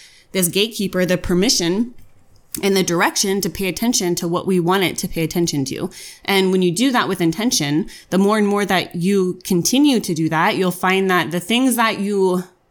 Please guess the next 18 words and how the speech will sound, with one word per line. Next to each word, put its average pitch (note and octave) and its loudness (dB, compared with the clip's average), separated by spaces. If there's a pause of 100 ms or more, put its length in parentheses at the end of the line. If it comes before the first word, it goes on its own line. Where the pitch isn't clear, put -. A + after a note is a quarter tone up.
(140)
you F#3+ 2
might G3+ 2
have G#3+ -4
just F#3+ -2
dismissed F#3 -2 (340)
are G3 0
going G#3 2
to B3+ 2
become A#3 2
more G#3 2
important E3+ 0
because F3+ 0
you F3+ 2
are F3+ 0
paying F3 -2
closer D#3+ -4
attention. C#3 -2 (320)
And F3+ 2